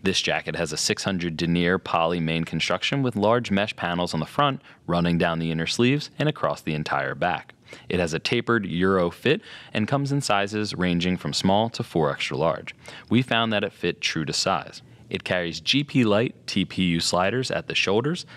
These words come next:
C E one Nucleon Flex armor at the shoulder and the elbow, and has pockets for armor at the chest and back.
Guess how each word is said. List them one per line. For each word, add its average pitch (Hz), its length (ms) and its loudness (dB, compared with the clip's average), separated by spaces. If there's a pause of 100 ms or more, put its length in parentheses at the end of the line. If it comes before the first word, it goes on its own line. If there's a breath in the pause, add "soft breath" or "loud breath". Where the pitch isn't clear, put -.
(120 loud breath)
C 143 320 2
E 131 40 6
one 120 240 4
Nucleon 107 460 2
Flex - 300 -2
armor 110 360 0
at - 120 -6
the 87 80 -2
shoulder 85 400 0
and 135 180 2
the 95 120 4
elbow, 76 420 -2
and 98 120 -2
has 101 140 -2
pockets 110 480 -2
for - 180 -4
armor 82 300 -2
at - 160 -6
the 98 80 -2
chest - 460 -4
and 69 240 -10
back. - 340 -4